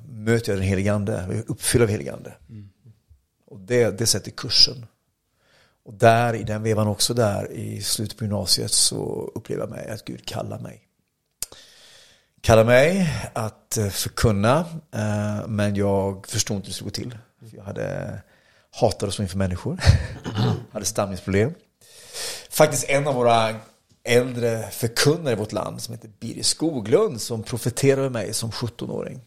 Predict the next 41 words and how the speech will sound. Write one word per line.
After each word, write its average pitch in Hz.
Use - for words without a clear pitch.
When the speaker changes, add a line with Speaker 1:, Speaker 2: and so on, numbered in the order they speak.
Speaker 1:
om 113
vad 113
jag 104
skulle -
vara 110
med 113
och 104
se -
om. -
Eh, 123
och 123
det 110
var 113
att 107
jag 113
skulle -
få -
se -
hundratals -
bli 120
frälsta. -
Speaker 2:
Mm. 110
Så, -
så, -
och 123
så, 123
så 120
Birger 139
pro-, 127
profeterade? 117
Speaker 1:
Ja. 107
Speaker 2:
Wow. 107
Och 110
det 101
har 117
du 131
ju 113
sett -
idag? -
Speaker 1:
Ja. 90
Speaker 2:
Ja. 98